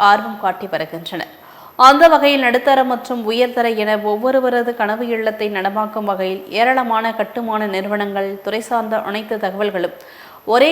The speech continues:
கூரையில் கிடைக்கும் விதமாக கோவை கொடிசியா வளாகத்தில் கிடராய் அமைப்பின் சார்பாக ஃபேர் ப்ரோ இரண்டாயிரத்து இருபத்து நான்கு கண்காட்சி துவங்கியது. சென்னையில் தாய்ப்பால் பற்றிய விழிப்புணர்வு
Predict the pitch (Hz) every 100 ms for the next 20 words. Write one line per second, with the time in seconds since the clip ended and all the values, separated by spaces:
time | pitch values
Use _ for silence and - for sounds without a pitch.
0 | 320 277 254 247 233 220 214 208 220 196
1 | 190 180 175 - - - - - - _
2 | - 302 311 320 302 254 254 247 254 240
3 | 220 214 220 220 220 208 220 220 254 262
4 | 226 214 208 220 214 214 202 180 185 208
5 | 196 - - 254 277 277 269 247 220 220
6 | 233 240 240 240 214 208 220 220 208 196
7 | 196 196 190 190 190 180 180 285 269 226
8 | 190 165 170 - - _ _ _ _ -
9 | _ _ _ - 285 285 294 277 269 233
10 | 233 233 233 226 220 226 214 202 208 208
11 | 202 196